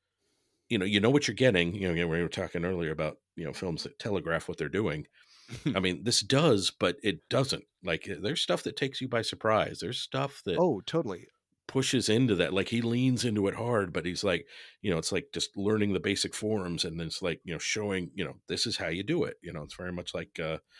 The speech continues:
Speaker 1: uh, Mike Flanagan, I would argue, does the
Speaker 2: Yeah.
Speaker 1: same sort of thing really well. Just leaning into that, that, that, that, that structure, that, like, "Nope, here, here's our rules.
Speaker 2: Yeah.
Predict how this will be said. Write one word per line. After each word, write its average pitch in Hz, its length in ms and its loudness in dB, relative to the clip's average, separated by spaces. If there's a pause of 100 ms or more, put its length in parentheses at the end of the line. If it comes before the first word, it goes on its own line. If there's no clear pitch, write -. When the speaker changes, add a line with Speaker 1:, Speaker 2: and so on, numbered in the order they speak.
(540)
Speaker 1:
uh, 85 440 0
Mike 95 160 2
Flanagan, 82 440 0 (140)
I 87 60 -2
would 80 120 0
argue, 78 180 -2
does 78 180 0
the - 60 -4
Speaker 2:
Yeah. 101 60 2
Speaker 1:
same 80 240 0
sort 80 200 -2
of 78 80 -6
thing 76 320 -4
really 80 340 -2
well. 76 420 -4 (260)
Just - 200 -4
leaning 98 480 0
into 87 220 2
that, 78 260 -4 (760)
that, 69 220 -2
that, 69 200 -6 (280)
that, 73 160 -4 (400)
that - 160 -4
structure, 78 560 0
that, 73 240 -8
like, 76 200 -4
"Nope, - 220 2
here, - 140 -6 (180)
here's 131 240 0
our 110 80 6
rules. 104 280 0
Speaker 2:
Yeah. 92 80 -2